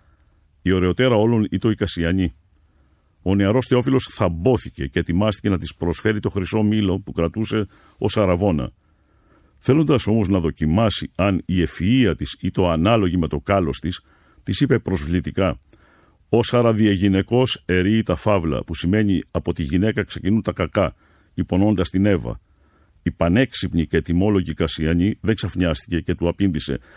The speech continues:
«Αλλά και δια γυναικός πηγάζει τα κρίτωνα», δηλαδή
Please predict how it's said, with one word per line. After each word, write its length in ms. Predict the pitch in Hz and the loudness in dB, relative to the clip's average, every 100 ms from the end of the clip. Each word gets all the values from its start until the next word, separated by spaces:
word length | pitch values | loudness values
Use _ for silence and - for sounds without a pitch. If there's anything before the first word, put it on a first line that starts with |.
| - - | -14 -2
«Αλλά 300 | 92 95 95 | 0 2 0
και 180 | 98 | 0
δια 240 | 87 92 95 | 2 2 2
γυναικός 720 | 73 87 82 - 135 113 - - - | 2 0 0 2 2 2 -2 -10 -4
πηγάζει 500 | 87 85 101 92 - | 0 2 2 0 -4
τα 140 | 85 | -4
κρίτωνα», 540 | - 98 - 71 67 - | -2 -2 -2 -2 -4 -2
δηλαδή 440 | 85 78 107 | -2 0 0